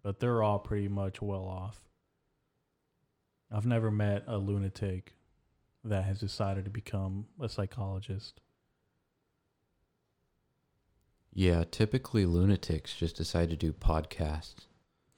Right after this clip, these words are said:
Speaker 1: Podcasting, stand-up.
Speaker 2: You know, I'm glad, I'm glad we didn't do video on this one 'cause people would probably think I'm, like, withdrawing from crack.
Speaker 1: Why?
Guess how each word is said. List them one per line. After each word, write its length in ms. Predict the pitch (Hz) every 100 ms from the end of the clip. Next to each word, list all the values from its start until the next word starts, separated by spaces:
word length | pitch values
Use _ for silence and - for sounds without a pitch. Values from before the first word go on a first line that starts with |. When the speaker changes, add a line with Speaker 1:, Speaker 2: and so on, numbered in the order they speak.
| _ _ _ _ _
Speaker 1:
Podcasting, 880 | 110 107 110 - 107 107 107 113 101 101
stand-up. 640 | - 101 101 101 95 95 - - _ _ _ _ _ _ _ _ _ _ _ -
Speaker 2:
You 80 | 104
know, 80 |
I'm 160 | 113 143
glad, 480 | 113 107 104 87 - _ _
I'm 80 | 107
glad 240 | 107 117 107
we 80 |
didn't 160 | 101 90
do 120 | 92
video 280 | 80 85 82
on 80 | 78
this 200 | 78 -
one 160 | 71 76
'cause 420 | 85 78 - - - _
people 220 | - 98 104
would 120 | 87
probably 240 | 85 80
think 280 | - 82 78
I'm, 140 | 78
like, 200 | 78 82 - -
withdrawing 600 | 85 73 - 82 78 80
from 220 | - -
crack. 500 | - 78 76 - - _ _ _ _ _
Speaker 1:
Why? 340 | 120 107 104